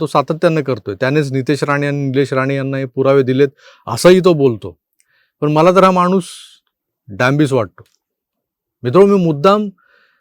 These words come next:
अ, हा विषय काढला आता, कारण या गोष्टीचं गांभीर्य कसं क-, घालवायचं किंवा हे सगळं कसं फेक चाललंय किंवा हे नरेटिव्ह आहे, कुणाला तरी बदनाम करण्यासाठी हा मुद्दा काढला जातोय,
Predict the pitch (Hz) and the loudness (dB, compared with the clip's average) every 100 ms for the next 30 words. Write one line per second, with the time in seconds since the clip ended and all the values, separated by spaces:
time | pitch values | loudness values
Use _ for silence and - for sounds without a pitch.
0 | _ 139 139 139 131 - - 135 143 135 | _ -2 0 0 -4 -14 -4 0 0 2
1 | 156 151 139 147 139 98 127 - _ _ | 2 2 2 2 0 -2 -8 -12 _ _
2 | _ _ _ _ _ _ _ _ _ - | _ _ _ _ _ _ _ _ _ -2
3 | 175 220 202 185 175 - 196 175 147 147 | 0 2 4 4 2 2 2 2 2 4
4 | 147 208 196 185 196 175 165 _ - 110 | 6 6 6 4 0 -2 -10 _ -8 0
5 | 139 170 147 131 117 139 143 131 _ _ | 2 2 0 -2 -2 0 0 -2 _ _
6 | _ _ _ _ _ - 151 175 170 180 | _ _ _ _ _ -2 0 2 2 4
7 | 175 180 - 185 170 165 139 131 123 - | 2 2 6 4 4 0 2 0 -2 -4
8 | 135 139 147 143 139 156 151 147 127 107 | -2 2 0 0 0 0 2 2 2 0
9 | 101 - 123 131 131 135 127 120 147 147 | -10 -10 -8 -4 -2 -2 -2 -2 -4 -2
10 | 143 135 135 135 127 139 143 - - 123 | -4 -4 -4 -4 -4 -4 -6 -14 -10 -6
11 | 127 120 131 131 120 117 127 117 101 110 | -6 -4 -4 -2 -2 -2 -4 -4 -8 -12